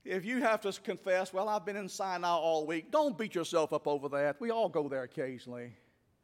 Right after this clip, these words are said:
Just don't build a house there.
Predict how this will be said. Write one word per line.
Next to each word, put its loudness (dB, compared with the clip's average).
Just -8
don't -4
build 0
a 2
house 0
there. -4